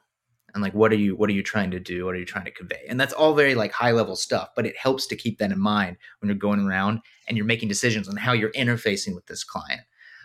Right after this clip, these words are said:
Um, 'cause remember, like, when you're getting the call from the client, like, you're doing a service.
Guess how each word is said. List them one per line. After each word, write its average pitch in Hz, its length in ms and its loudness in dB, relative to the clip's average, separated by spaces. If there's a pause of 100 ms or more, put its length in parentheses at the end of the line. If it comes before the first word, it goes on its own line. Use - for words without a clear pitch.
(120)
Um, 107 440 0 (320)
'cause 123 140 -2
remember, 139 420 4
like, 95 180 0
when 165 140 4
you're 214 120 8
getting 156 260 4
the 117 120 2
call 131 240 4
from 117 160 0
the 95 80 0
client, 110 460 2
like, 123 140 -4
you're 175 100 4
doing 190 200 6
a - 40 0
service. - 600 2